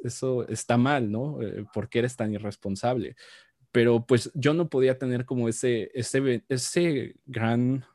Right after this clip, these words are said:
regalo que es de repente solo dedicarte a estudiar. Eh, yo tenía que ir a trabajar, a-, algo, <laughs> bueno, todos los días y terminaba súper cansado porque además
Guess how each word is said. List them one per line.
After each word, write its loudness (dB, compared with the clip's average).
regalo 2
que -4
es -8
de 0
repente -6
solo -4
dedicarte -4
a -12
estudiar. -8
Eh, -8
yo 0
tenía -2
que -2
ir 0
a -2
trabajar, -2
a-, -12
algo, -6
<laughs> -8
bueno, 0
todos 2
los -4
días -4
y -8
terminaba -2
súper -8
cansado -6
porque -6
además -4